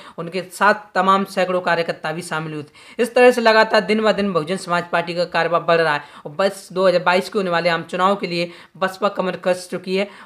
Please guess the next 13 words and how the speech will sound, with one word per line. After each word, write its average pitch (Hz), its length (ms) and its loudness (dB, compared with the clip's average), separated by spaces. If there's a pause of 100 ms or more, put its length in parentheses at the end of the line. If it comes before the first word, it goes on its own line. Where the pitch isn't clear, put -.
और - 60 -6
पूरी 214 420 -2
तरीके 180 380 -4
से 180 240 -6 (260)
चुनाव 180 240 0
लड़ने 165 280 -2
के 180 280 -6
लिए 175 260 -6
तैयार 156 420 -2
है। 135 160 -18 (400)
बहुजन 170 220 -4
समाज 214 380 2
पार्टी 208 400 2